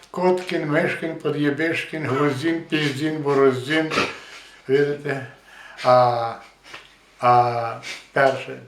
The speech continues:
дуб, кожушина, бодня. Хо-, хлопи, як дуби.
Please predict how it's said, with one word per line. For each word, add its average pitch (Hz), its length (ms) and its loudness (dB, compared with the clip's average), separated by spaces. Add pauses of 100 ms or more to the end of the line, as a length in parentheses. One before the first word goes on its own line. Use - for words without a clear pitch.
(120)
дуб, 202 400 2
кожушина, 175 720 0
бодня. 175 600 2 (1200)
Хо-, 135 380 0
хлопи, 143 480 4
як 131 300 4
дуби. 117 340 -2